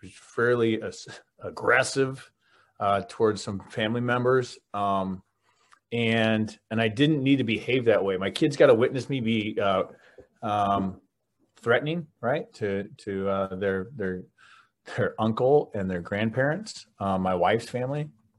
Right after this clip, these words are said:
on Christmas Eve day. And it was a real low point for me, right? You know, I've been sober for twelve years, and this was my natural sober behavior.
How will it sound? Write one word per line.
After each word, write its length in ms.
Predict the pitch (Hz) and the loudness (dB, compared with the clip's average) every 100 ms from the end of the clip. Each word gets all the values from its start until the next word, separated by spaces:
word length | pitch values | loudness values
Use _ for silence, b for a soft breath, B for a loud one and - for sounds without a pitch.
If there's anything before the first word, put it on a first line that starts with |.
| _ _ B - | _ _ B -6
on 300 | 101 95 87 | -2 -2 -4
Christmas 640 | - 127 117 123 110 - | 2 2 2 0 -2 -2
Eve 200 | 117 98 | -4 0
day. 380 | 95 107 170 175 _ _ _ B B B B - | 2 2 0 -4 _ _ _ B B B B 2
And 60 | 120 | 6
it 40 | |
was 120 | 123 | 6
a 60 | 123 | 6
real 300 | 110 143 180 | 8 8 10
low 380 | 151 110 131 175 | 8 10 10 8
point 400 | 113 92 92 - | 4 2 0 -4
for 140 | 95 | -2
me, 200 | 92 87 | -2 -2
right? 260 | 87 95 - | 0 0 2
You 100 | 123 | 2
know, 80 | |
I've 100 | 117 | 4
been 160 | 113 113 | 4 2
sober 440 | - 127 135 127 | 6 6 8 6
for 420 | 110 - 107 101 - b b b b b b b b _ | 4 4 2 2 -4 b b b b b b b b _
twelve 520 | - - 123 - 127 110 | -4 -2 2 8 8 6
years, 360 | 104 123 151 | 4 4 4
and 160 | 120 110 | 4 4
this 160 | 147 | 4
was 160 | - 147 | 4 2
my 220 | 120 110 | 4 4
natural 800 | 101 95 117 127 - 120 110 101 | 2 2 2 2 2 6 8 6
sober 500 | 98 - 131 120 113 | 0 2 6 6 6
behavior. 760 | 95 98 - 117 110 85 - | 2 -2 -4 -4 -4 -8 -14